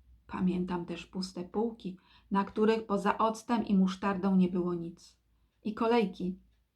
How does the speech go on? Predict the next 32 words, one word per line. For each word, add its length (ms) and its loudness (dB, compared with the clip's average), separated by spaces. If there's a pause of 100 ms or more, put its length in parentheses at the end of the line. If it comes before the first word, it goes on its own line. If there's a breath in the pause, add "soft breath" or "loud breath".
(100)
gdy 220 2
była 200 2
dostawa 420 -4
towaru. 480 -8 (1300 soft breath)
Nie 80 2
ustawiało 500 6
się 140 0
przywiezionych 580 2
rzeczy 260 -2
na 140 6
półkach, 420 0
bo 80 2
zaraz 320 2
i 60 -4
tak 240 0
wszystko 340 -4
schodziło. 580 -2 (300)
Pozostawał 800 -2
ocet 420 -6
z 40 -10
musztardą. 800 -6 (880)
Pamiętam 500 4
starą 420 2
kasę, 460 -2 (280 loud breath)
którą 360 4
trzeba 360 2
było 340 6
uruchamiać 680 2
korbą, 480 -4
gdy 140 0
wyłączali 520 0
prąd. 480 -4